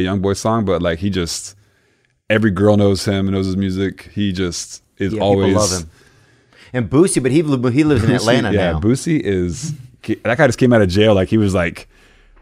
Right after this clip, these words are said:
Speaker 1: he missed all technology and then just came.
Speaker 2: <laughs> Wasn't it so
Speaker 1: <laughs>
Speaker 2: great? He, and he denied it. I asked him, because he came in, I asked him, I said, "Did you think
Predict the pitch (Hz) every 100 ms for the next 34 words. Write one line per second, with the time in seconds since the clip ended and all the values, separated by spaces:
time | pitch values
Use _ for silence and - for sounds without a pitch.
0 | - 131 135 123 - 113 123 117 - 113
1 | 117 117 113 117 113 110 107 - 139 127
2 | - - - 156 233 226 247 - 214 185
3 | 208 247 - - 190 254 180 190 185 175
4 | 175 196 156 139 143 196 208 156 123 127
5 | 127 135 143 151 139 117 147 175 156 131
6 | 139 107 113 143 208 180 156 156